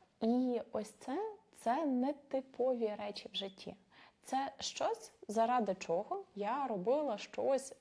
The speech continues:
що не відповідало моєму поточному рівню. Сенс мого спічу, що якщо ви хочете вирости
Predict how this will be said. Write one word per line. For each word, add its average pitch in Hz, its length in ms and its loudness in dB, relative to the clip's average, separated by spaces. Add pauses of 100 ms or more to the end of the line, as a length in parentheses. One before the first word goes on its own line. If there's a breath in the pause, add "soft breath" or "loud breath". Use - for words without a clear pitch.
що - 300 -2
не 240 180 4
відповідало 220 720 2
моєму 208 320 2
поточному 208 720 -4
рівню. 165 300 -8 (480)
Сенс - 340 -4
мого 247 220 2
спічу, - 400 -4
що - 260 -4
якщо 220 280 0
ви 240 100 4
хочете 233 400 0
вирости 226 680 0